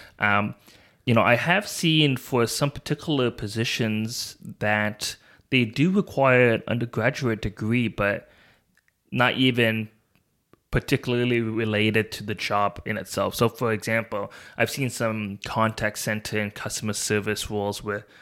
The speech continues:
they require you to have an undergraduate degree, and, but it doesn't even matter what de-, what the degree is,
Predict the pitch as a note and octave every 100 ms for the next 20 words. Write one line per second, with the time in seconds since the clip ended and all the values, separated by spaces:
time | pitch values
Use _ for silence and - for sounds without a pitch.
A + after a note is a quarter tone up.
0 | - - A#2+ A#2+ - G#2+ C#3 D#3 A#2 G#2+
1 | G#2+ G#2+ A2 - A2 G2+ G2+ A2+ A#2+ G#2+
2 | F#2+ - F#2+ C3+ - _ _ _ _ A2
3 | A2 G#2+ - A2 A#2+ A2+ A#2+ B2+ A#2+ A#2+
4 | A2+ - - A2 A#2 A2+ A2 A2 - -
5 | - - B2 A2+ G#2 A#2 A2 - A2+ G#2